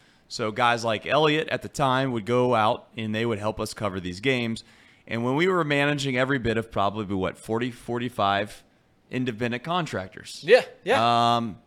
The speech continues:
Speaker 1: freelancers. Elliot was a part of those, uh, freelancers, independent contractors. And when I tell you our night would not end until probably one in the morning,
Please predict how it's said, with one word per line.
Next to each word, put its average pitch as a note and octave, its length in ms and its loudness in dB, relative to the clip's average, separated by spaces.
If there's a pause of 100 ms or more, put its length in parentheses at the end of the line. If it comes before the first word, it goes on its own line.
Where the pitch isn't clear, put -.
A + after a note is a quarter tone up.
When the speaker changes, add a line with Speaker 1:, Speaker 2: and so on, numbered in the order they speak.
(540)
Speaker 1:
freelancers. C#3+ 800 -2
Elliot C3+ 260 2
was C3 160 0
a A2+ 40 -8
part A2+ 260 0
of A2+ 60 -4
those, G2 540 -4
uh, G2+ 200 -2
freelancers, G#2 680 -4 (380)
independent A#2+ 380 -2
contractors. A2 760 -4 (420)
And C3 440 4
when C#3 120 2
I E3+ 100 6
tell F3+ 260 4
you D#3+ 180 4
our C#3+ 160 6
night C#3+ 300 2
would C#3 140 0
not C3+ 380 2
end C3+ 440 -4 (520)
until B2 360 0
probably B2+ 560 2
one B2 280 0
in D3+ 60 -2
the D3 80 -2
morning, C3 500 -2